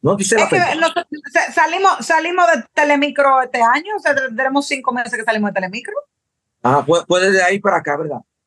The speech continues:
Speaker 1: Desde ahí para acá.
Speaker 2: Y, no, y él dijo que era para entrar a Telemicro, que eso era para cuando, cuando directo al show iba a entrar, entrar a Telemicro, y a directo al show entró en Telemicro creo que como, eh, eh, en esta misma fecha del año pasado.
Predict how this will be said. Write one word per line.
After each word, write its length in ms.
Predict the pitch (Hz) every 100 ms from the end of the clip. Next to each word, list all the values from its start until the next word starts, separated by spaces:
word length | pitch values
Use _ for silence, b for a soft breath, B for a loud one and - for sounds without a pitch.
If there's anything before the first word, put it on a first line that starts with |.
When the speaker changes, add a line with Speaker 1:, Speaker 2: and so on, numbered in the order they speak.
| _ _ _ _
Speaker 1:
Desde 180 | 127 147
ahí 80 | 156
para 160 | 151 139
acá. 80 | 294
Speaker 2:
Y, 200 | 320 294
no, 320 | 339 359 302
y 60 | 311
él 120 | 302
dijo 240 | 349 359
que 80 | 339
era 140 | 370
para 140 | 381 294
entrar 260 | 269 285
a 40 | 330
Telemicro, 720 | 349 226 254 285 196 160 _ _ _ _ _
que 160 | 277 285
eso 240 | 285 330
era 160 | 349 381 381
para 140 | 339
cuando, 360 | 311 285 269 254 226 240
cuando 300 | 262 262 226
directo 340 | 240 240 339
al 140 | 330
show 260 | - 311 339
iba 100 | 294
a 20 |
entrar, 440 | 262 269 262 254 233
entrar 400 | 247 233 240 240
a 60 | 240
Telemicro, 400 | 240 254 285 285
y 100 | 240
a 80 | 247
directo 320 | 240 254 247
al 100 | 311
show 140 | 294 339 370
entró 160 | 359 349
en 60 |
Telemicro 520 | 349 339 330 349 330 330 330 _ _ _ _ -
creo 180 | 294
que 80 | 320
como, 320 | 339 311 277 -
eh, 180 | 262 -
eh, 220 | 254 254
en 120 | 247 262
esta 180 | 277
misma 300 | 320 320 294 285
fecha 220 | 285 269
del 100 | 233
año 160 | 240
pasado. 560 | 254 254 190 165 147